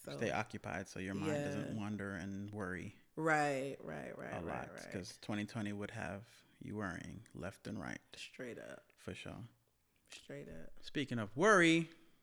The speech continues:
Speaker 1: <laughs>
Speaker 2: or not so much, uh, we almost got a dog last week, ladies and gentlemen.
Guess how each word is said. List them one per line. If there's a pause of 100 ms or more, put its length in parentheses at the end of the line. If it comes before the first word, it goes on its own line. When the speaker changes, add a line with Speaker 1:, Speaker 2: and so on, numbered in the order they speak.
(300)
Speaker 1:
<laughs>
Speaker 2:
or
not
so
much,
uh,
we
almost
got
a
dog (220)
last
week, (460)
ladies
and
gentlemen.